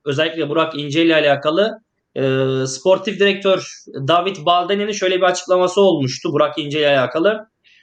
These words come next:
"Orta sahanın birçok pozisyonda başarılı bir şekilde oynayabiliyor. İyi yetişmiş teknik bir oyuncu. E, çok yönlülüğünün ve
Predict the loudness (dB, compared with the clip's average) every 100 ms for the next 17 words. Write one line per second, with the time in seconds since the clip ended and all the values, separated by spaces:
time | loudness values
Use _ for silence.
0 | _ 0 0 2 0 2 2 0 -4 0
1 | -2 0 -2 -2 -2 -2 2 2 2 -4
2 | -2 0 0 -2 -2 -4 -4 -4 0 2
3 | 2 2 0 0 2 2 0 -2 _ _
4 | -10 -4 0 2 0 -4 -4 -2 -2 -2
5 | -2 -4 -2 0 2 2 0 0 0 0
6 | -4 _ _ _ _ -10 -4 -4 0 0
7 | 2 2 2 2 4 4 2 2 2 2